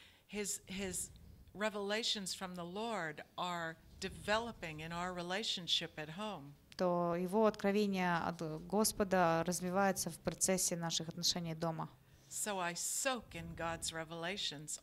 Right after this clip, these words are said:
Speaker 1: all through the week.
Speaker 2: Можно сказать, я пропитываюсь Божьими откровениями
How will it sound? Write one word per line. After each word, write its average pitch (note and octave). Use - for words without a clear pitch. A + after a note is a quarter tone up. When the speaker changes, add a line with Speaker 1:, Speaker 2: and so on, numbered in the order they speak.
Speaker 1:
all F3+
through G3
the F3+
week. G#3
Speaker 2:
Можно F3+
сказать, F3+
я F3+
пропитываюсь F3+
Божьими F3
откровениями E3